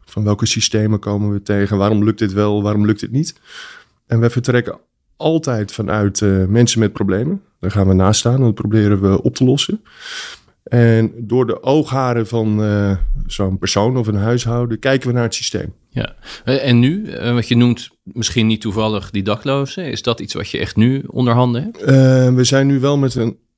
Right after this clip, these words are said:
Speaker 1: groter traject bezig rondom dak- en thuisloze jongeren.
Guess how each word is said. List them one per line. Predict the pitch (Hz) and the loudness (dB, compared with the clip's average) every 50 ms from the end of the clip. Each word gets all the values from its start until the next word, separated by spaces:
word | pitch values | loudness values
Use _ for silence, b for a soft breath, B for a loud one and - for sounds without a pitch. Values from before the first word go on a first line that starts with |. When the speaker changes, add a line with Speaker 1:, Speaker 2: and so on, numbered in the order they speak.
| _ - - _ - | _ -20 -20 _ -14
Speaker 1:
groter | - - - 123 139 143 127 123 | -10 -4 0 2 2 2 2 0
traject | 117 - 117 117 120 120 117 107 | -4 -2 0 0 0 0 0 0
bezig | 107 113 110 110 107 - 110 98 | 0 2 2 2 2 0 0 -2
rondom | 107 110 107 101 - 101 107 107 101 | 0 0 -2 -2 -2 -2 -2 -2 0
dak- | 101 107 101 - | 0 0 0 0
en | 110 101 | -2 -2
thuisloze | - 104 104 107 98 - 101 101 101 98 101 | 0 0 -2 -2 -2 -2 -4 -4 -2 -2 0
jongeren. | 101 104 113 123 139 170 214 254 247 | 2 2 2 2 0 0 -4 -4 -8